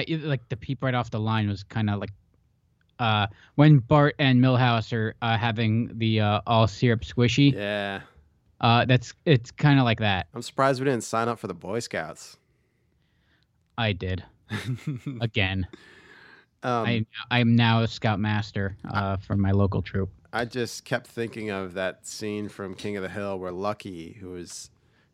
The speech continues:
Speaker 2: told Bobby he hasn't lived till he had a corn chip off the <laughs> line. And he tries to break into a corn chip factory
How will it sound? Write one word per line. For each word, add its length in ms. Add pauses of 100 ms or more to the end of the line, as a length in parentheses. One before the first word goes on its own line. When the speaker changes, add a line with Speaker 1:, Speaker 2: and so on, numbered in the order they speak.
(220)
Speaker 2:
told 280
Bobby 380
he 200
hasn't 400
lived 280
till 120
he 140
had 140
a 40
corn 280
chip 260
off 220
the 100
<laughs> 180
line. 320 (1120)
And 160
he 100
tries 280
to 80
break 400
into 300
a 40
corn 280
chip 180
factory 560